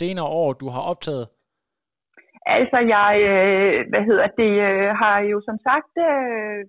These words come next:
Speaker 2: fastholdt mit løb.
Speaker 1: Ja.
Speaker 2: Øh, altså, den eneste sport, jeg følger, og nu må du holde fast i bordet, <laughs> det er Victor Axelsen i, i badminton.
Speaker 1: Er det rigtigt?
Speaker 2: <laughs> Han er min kæmpe store helt, så jeg følger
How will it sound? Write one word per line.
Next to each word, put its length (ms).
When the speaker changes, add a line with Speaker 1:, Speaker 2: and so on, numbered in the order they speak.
Speaker 2:
fastholdt 480
mit 200
løb. 220
Speaker 1:
Ja. 60
Speaker 2:
Øh, 300
altså, 140
den 140
eneste 280
sport, 380
jeg 80
følger, 340
og 120
nu 140
må 60
du 40
holde 220
fast 280
i 100
bordet, 340
<laughs> 200
det 100
er 140
Victor 280
Axelsen 460
i, 20
i 20
badminton. 720
Speaker 1:
Er 60
det 140
rigtigt? 260
Speaker 2:
<laughs> 340
Han 100
er 60
min 140
kæmpe 300
store 260
helt, 260
så 140
jeg 80
følger 260